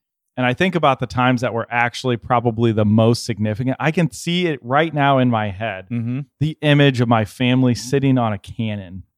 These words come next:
Speaker 2: Oh, yeah, yeah.
Speaker 1: Okay.
Speaker 2: The photo op stuff.
Speaker 1: Yeah, and, like,
Speaker 2: Definitely.
Speaker 1: you know, that cost zero dollars.
Speaker 2: Yeah.
Speaker 1: And I can remember my kids were a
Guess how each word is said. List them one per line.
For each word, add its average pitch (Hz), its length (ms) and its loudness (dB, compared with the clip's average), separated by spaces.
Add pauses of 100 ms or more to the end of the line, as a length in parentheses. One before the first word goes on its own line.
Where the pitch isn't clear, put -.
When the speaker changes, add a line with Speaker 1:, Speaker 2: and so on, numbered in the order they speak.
(420)
Speaker 2:
Oh, 214 220 -2
yeah, 190 240 0
yeah. 190 340 -2
Speaker 1:
Okay. 127 300 0
Speaker 2:
The 127 80 -2
photo 156 280 2
op 104 260 0
stuff. 147 180 -2
Speaker 1:
Yeah, 135 300 2
and, 147 200 2
like, 147 220 2
Speaker 2:
Definitely. 95 180 -14 (500)
Speaker 1:
you 196 100 -2
know, 190 140 2
that 233 200 0
cost 208 400 0
zero 123 680 0
dollars. 104 640 -2
Speaker 2:
Yeah. 104 200 -6 (320)
Speaker 1:
And 147 120 -2
I 170 120 0
can 180 160 -2
remember 135 680 2 (200)
my 123 160 -4
kids 151 200 -4
were 113 200 -2
a 117 100 -8